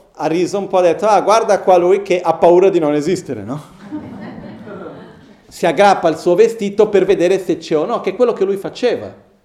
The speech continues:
Perché quando lui ha cominciato a osservare che io non esisto così come appaio, ma io cosa sono? Dove sono? Non è facile, eh?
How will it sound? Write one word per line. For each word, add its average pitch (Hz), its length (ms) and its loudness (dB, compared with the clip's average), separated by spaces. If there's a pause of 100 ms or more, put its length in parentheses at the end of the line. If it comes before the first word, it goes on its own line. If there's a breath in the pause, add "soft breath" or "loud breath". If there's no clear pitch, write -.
(240)
Perché 170 260 -4
quando 302 320 0
lui 262 140 2
ha 233 100 0
cominciato 233 580 0
a 180 40 4
osservare 180 680 0
che 165 120 -6
io 233 220 0
non 214 220 0
esisto 196 500 -2
così 185 280 -4
come 180 200 -4
appaio, 180 240 0
ma 196 100 -4
io 330 180 0
cosa 175 240 2
sono? 98 520 -12 (460)
Dove 202 280 -2
sono? 104 500 -14 (880)
Non 202 160 -10
è 359 60 -4
facile, 92 480 -14
eh? 117 140 -16